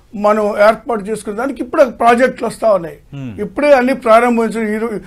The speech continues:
Speaker 1: ఈ, ఈ ఇప్పుడు ప్రారంభమైంది. ముందు రోజుల్లో ఖచ్చితంగా, ఆ, ఆర్థికంగా కూడా మనం నిలదొక్కోగలుగుతాం.
Speaker 2: Hmm.
Speaker 1: అందులో సందేహపడాల్సిన అవసరతే లేదు. ఎందుకంటే గ-, గతంలో గత ఐదు సంవత్సరాలు ప్రభుత్వం అధికారంలో ఉన్నప్పుడు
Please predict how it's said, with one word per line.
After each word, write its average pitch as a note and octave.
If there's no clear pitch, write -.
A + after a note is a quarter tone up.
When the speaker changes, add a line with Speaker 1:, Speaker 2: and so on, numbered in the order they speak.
Speaker 1:
ఈ, A3
ఈ A#3+
ఇప్పుడు G#3+
ప్రారంభమైంది. A3+
ముందు C4
రోజుల్లో C#4+
ఖచ్చితంగా, B3+
ఆ, A3
ఆర్థికంగా B3
కూడా B3+
మనం A3
నిలదొక్కోగలుగుతాం. G#3+
Speaker 2:
Hmm. B2+
Speaker 1:
అందులో A#3
సందేహపడాల్సిన A#3+
అవసరతే A#3
లేదు. F3+
ఎందుకంటే A#3
గ-, G3
గతంలో C#4+
గత G#3+
ఐదు B3+
సంవత్సరాలు B3
ప్రభుత్వం A#3+
అధికారంలో A3+
ఉన్నప్పుడు A3